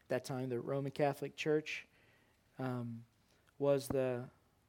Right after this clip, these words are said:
main religious institution in the known world, and, uh, to go against the church was to be a Protestant. We,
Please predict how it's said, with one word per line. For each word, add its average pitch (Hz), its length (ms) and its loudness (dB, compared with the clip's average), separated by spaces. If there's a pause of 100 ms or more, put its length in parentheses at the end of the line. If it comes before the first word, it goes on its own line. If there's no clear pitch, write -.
(440)
main 135 260 -4
religious 131 460 -2
institution 147 680 -4
in 151 120 -2
the 147 60 -4
known 147 340 0
world, 151 480 6
and, 127 220 -8 (840)
uh, 127 320 -4 (1040)
to 135 80 -6
go 139 220 2
against 151 360 2
the 151 80 -2
church 175 380 0
was 151 120 4
to 143 120 -6
be 147 160 4
a 139 80 6
Protestant. 175 760 2
We, 147 100 -4